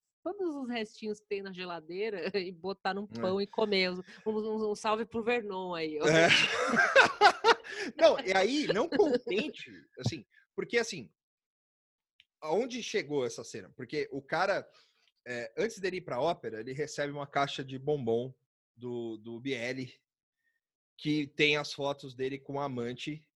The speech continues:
Speaker 2: que é esposa do senador lá e tal. A esposa fica neurótica, brava e tal, não sei o quê. E aí ele fala, "Não,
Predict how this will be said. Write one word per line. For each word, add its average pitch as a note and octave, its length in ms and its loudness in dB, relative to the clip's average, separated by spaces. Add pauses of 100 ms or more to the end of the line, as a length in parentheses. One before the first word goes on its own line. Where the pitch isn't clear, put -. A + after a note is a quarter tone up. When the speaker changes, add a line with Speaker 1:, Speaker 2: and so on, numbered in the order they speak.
(560)
Speaker 2:
que C3 120 -6
é B2 220 -4 (120)
esposa B2 480 -4
do B2 80 -10
senador B2+ 600 -4
lá A#2 200 -4
e - 40 -8
tal. - 240 -8 (1500)
A G3+ 100 6
esposa E3+ 360 2
fica D3 320 -2 (280)
neurótica, A#2+ 840 -2 (140)
brava A#2+ 560 -2
e G2+ 40 -8
tal, C3 320 -2
não - 60 -10
sei - 160 -16
o - 40 -20
quê. E3 280 -12 (880)
E D3+ 100 -2
aí E3 140 4
ele F#3 160 2
fala, C3+ 260 -8
"Não, D3 380 -2